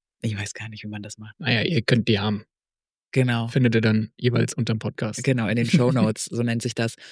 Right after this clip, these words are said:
Speaker 1: Und dann könnt ihr uns Fragen einschicken, ne, wenn wir auf irgendwas näher eingehen sollen, wenn ihr Fragen habt zu uns oder halt auch theoretische. Und da gibt's einmal im, den grottenehrliche Antworten, ähm, Podcast von uns, wo wir uns also, ja,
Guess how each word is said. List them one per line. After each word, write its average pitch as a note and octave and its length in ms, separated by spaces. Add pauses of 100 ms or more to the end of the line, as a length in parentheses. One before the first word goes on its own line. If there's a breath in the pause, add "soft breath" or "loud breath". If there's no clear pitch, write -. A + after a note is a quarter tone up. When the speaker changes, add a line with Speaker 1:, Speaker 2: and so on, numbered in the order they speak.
(160 loud breath)
Speaker 1:
Und C3 60
dann C3+ 100
könnt G#3 160
ihr G3 60
uns D#3 100
Fragen F3 280
einschicken, - 500
ne, D#3+ 240 (240)
wenn B2 160
wir B2 60
auf - 80
irgendwas A#2+ 260
näher A#2+ 180
eingehen C#3+ 320
sollen, B2+ 280
wenn A#2+ 120
ihr A#2+ 80
Fragen A2+ 240
habt A2+ 120 (120)
zu - 140
uns C3 180
oder A2 160
halt A2 160
auch G#2 80
theoretische. C3+ 640 (320 soft breath)
Und B2 80
da A#2 60
gibt's G2+ 180
einmal A#2+ 340
im, A#2 320
den B2+ 420 (460)
grottenehrliche B2 600
Antworten, G#2+ 580 (720 soft breath)
ähm, A2 960
Podcast G#2+ 420
von G2+ 80
uns, G#2+ 240
wo G#2+ 80
wir A2+ 80
uns A2+ 140
also, A2 420 (1800 loud breath)
ja, A2 280